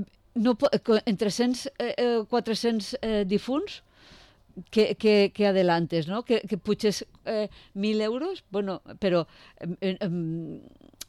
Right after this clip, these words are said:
tampoc no pots ficar mil euros, perquè un, un columbari són, eh, sis-cents euros el màxim, el més car. O, o t-, eh, i tres-cents cinquanta i quatre-cents, no, no, no són preus tampoc.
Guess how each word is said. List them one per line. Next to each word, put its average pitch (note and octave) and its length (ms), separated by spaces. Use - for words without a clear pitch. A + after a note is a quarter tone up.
tampoc F#3+ 500
no F3+ 160
pots F3+ 200
ficar A3+ 340
mil G3+ 220
euros, C4+ 280
perquè D#3+ 420
un, F3+ 260
un F3 280
columbari F3+ 580
són, A#3+ 380
eh, A3 280
sis-cents F#3 480
euros G#3+ 300
el E3 100
màxim, F3+ 480
el F3 140
més F3 200
car. G3 360
O, E3+ 100
o E3+ 60
t-, - 160
eh, F3 280
i F3+ 100
tres-cents F3+ 400
cinquanta G3 480
i F3+ 80
quatre-cents, F#3+ 640
no, F3 180
no, F#3 200
no G#3 160
són A#3 220
preus F3 300
tampoc. D#3+ 520